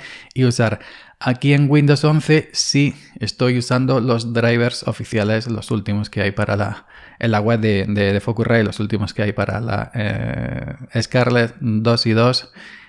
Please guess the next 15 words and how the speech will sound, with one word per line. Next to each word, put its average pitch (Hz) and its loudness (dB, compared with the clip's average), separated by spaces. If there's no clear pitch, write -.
eh, 107 2
Focusrite 113 0
Scarlett 104 2
dos 92 -2
y 107 2
dos 110 2
de 104 -2
segunda 110 2
generación. 107 0
Eh, 117 2
otra 131 2
cosa, 143 2
estoy 139 0
grabando 135 4
en 135 2